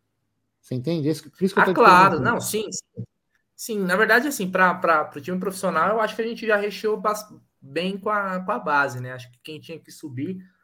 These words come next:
Speaker 2: tá lá. É, eu não vejo, assim, ninguém que a gente,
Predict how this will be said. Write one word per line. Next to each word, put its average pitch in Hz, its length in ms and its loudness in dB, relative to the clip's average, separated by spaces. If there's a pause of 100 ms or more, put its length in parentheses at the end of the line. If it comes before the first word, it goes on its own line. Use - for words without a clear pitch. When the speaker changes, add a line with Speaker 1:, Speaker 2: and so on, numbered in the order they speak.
(320)
Speaker 2:
tá 190 140 4
lá. 151 420 0 (260)
É, 120 260 -8
eu 147 100 -6
não 202 80 0
vejo, 185 320 4
assim, 143 460 -8 (1000)
ninguém 147 500 -2
que 147 720 -4 (400)
a 123 80 -8
gente, - 340 -8